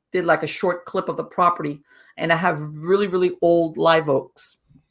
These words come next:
And at the base, these live oaks have these very large roots.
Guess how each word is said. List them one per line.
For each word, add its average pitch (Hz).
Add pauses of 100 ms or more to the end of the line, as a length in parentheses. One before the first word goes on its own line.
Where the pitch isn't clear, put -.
(640)
And 170
at 160
the 160
base, 170
these 165
live 165
oaks 143
have 151
these 147
very 160
large 151
roots. 160